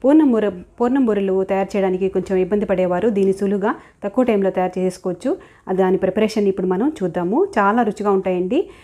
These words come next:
దీనికి నేను ఒక కప్పు కొబ్బరి కూర తీసుకున్నాను. ఏ కప్పుతో అయితే తీసుకున్నామో దాంట్లో సగం కంటే కొంచెం తక్కువ బెల్లాన్ని తీసుకోవాలి. ఇప్పుడు ఒక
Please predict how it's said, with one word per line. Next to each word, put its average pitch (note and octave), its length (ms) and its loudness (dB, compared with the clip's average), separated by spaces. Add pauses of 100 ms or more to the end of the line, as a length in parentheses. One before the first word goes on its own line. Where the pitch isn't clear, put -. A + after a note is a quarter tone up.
(180)
దీనికి A3+ 240 2
నేను G#3+ 160 4
ఒక G3+ 120 0
కప్పు G#3+ 280 -2
కొబ్బరి A3+ 280 0
కూర A#3 180 2
తీసుకున్నాను. G3+ 640 -2 (720)
ఏ A3+ 120 0
కప్పుతో B3 320 0
అయితే G#3 140 0
తీసుకున్నామో G3+ 560 0
దాంట్లో G#3+ 380 2
సగం A#3 280 0
కంటే A3+ 260 0
కొంచెం G3 320 -2
తక్కువ F#3+ 360 -2
బెల్లాన్ని G3 420 2
తీసుకోవాలి. F#3 680 -2 (680)
ఇప్పుడు D4 400 -2
ఒక A#3+ 140 -6